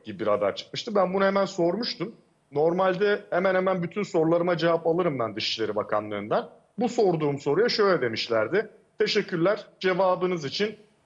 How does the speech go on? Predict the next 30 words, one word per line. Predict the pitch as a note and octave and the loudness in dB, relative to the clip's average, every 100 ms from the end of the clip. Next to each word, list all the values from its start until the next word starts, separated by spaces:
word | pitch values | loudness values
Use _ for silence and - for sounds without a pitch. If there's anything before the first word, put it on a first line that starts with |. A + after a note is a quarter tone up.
| _ | _
Bir | E3 G#3 | -2 0
gün | F#3 | 2
önceki | D#3+ C#3 C#3 C#3+ F#3+ | 2 0 -2 -4 0
basın | F3 F#3 | -2 -2
toplantısında | E3+ D3+ - A#2+ A#2+ F3 F#3+ | -2 -2 0 -2 -2 -4 -2
söylediklerimize | E3+ D#3 D3+ D3 D3 C3 F3+ E3+ | 2 4 2 0 -2 0 0 0
bakabilirsiniz." | E3 E3 D3+ C#3+ A#2+ G2+ F2+ | 2 0 0 -2 -4 -8 -4
dediler. | F2+ F#2 D3 - - _ _ _ _ _ | -4 0 0 -2 -8 _ _ _ _ _
Orada | A#2+ D3 F#3 A#3 G3 - - _ _ - | 2 2 4 2 0 -2 -16 _ _ -4
baktım | - B2+ - F#3 | -2 -2 -2 -2
ondan | C#3 G#2+ G2+ | -2 -4 -8
sonra | A2 G2+ | -6 -8
ne | A2 | -6
söylemişti. | G#2+ G2+ F2+ - | -4 -4 -4 -4
İşte | G3+ B2 - - _ | -2 -2 -4 -10 _
"Kim | B3+ G#3+ | -2 2
yardımcı | G3 D3+ C#3 B2+ D3 | 2 2 0 -4 -2
olmak | C#3+ C#3+ | -2 -4
isterse | - - B2 - E3 | -6 -2 -2 0 -4
biz | D3+ | -4
bunu | D#3 | -2
memnuniyetle | F3 E3 D#3 D3+ D#3 D#3 A#2 | 0 0 0 0 0 0 0
karşılarız." | A2+ A2 - G2 F#2+ - | 0 0 -4 -6 -6 -4
gibi. | B3 | 0
Hani | G3 F3+ | 0 0
bir | A3+ | 0
geçiştirme | F3+ G3 - E3+ - F3 E3+ | 0 0 0 -2 -2 0 0
olmuştu | C#3+ G#2+ - G#2 | 0 -2 -8 -4
orada | F#2 F2+ E2 | -4 -4 -8
da. | D#2+ | -10